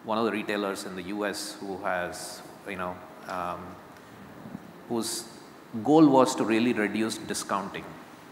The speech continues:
and leverage loyalty program as a sticky point so that the customers keep coming back. And they were able to achieve good results.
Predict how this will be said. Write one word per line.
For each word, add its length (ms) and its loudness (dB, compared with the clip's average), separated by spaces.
and 200 -4
leverage 340 4
loyalty 400 4
program 480 -2
as 300 0
a 240 -2
sticky 360 -8
point 340 -8
so 160 -10
that 320 -2
the 60 -12
customers 440 0
keep 240 -10
coming 320 -4
back. 320 -2
And 100 -2
they 80 6
were 140 6
able 160 4
to 100 2
achieve 380 0
good 140 -4
results. 600 -4